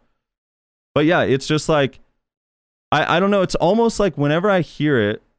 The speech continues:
uh, or read it, the way it's being written, it's like, almost makes sense to me that Pearl Abyss is doing it. 'Cause I, I, every time I see the announcement, it's like, "Okay, like, how much of this P V P is happening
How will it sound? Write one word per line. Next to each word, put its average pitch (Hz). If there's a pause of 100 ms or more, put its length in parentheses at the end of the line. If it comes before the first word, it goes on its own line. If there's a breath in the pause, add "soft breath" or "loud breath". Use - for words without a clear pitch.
(200)
uh, 107
or 120
read 123
it, 95
the 123
way 131
it's 196
being 139
written, 101 (180)
it's 143
like, 135 (840)
almost 185
makes 160
sense 143
to -
me 92 (320)
that 110
Pearl 131
Abyss 117
is 104
doing 123
it. 90
'Cause 131
I, 151
I, 156
every 185
time 202
I 165
see 160
the 143
announcement, 120
it's -
like, 107
"Okay, 95 (500)
like, 127
how 180
much 277
of 262
this 202
P -
V 165
P 151
is 117
happening 98